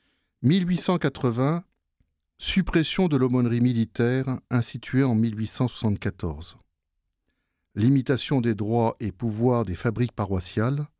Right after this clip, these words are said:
et suppression du repos dominical institué en mille huit cent quatorze. Mille huit cent quatre-vingt-trois, suppression des traitements des aumôniers des hôpitaux et hospices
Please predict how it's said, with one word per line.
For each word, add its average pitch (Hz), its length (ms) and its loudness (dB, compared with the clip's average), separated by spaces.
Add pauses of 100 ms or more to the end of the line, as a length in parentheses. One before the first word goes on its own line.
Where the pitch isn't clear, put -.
(920)
et 107 60 0
suppression 143 800 0 (440)
du 98 120 -6
repos 135 360 0
dominical 110 800 0 (640)
institué 113 840 -2
en 107 100 0
mille 107 220 2
huit 101 80 -6
cent 117 220 -2
quatorze. - 560 -10 (2250)
Mille 147 240 4
huit 180 80 2
cent 190 200 0
quatre-vingt-trois, 117 800 -2 (800)
suppression - 680 0
des 139 140 2
traitements 156 400 -2
des 120 220 0
aumôniers 127 340 4
des 104 160 0
hôpitaux 117 540 0
et 95 80 2
hospices - 640 -6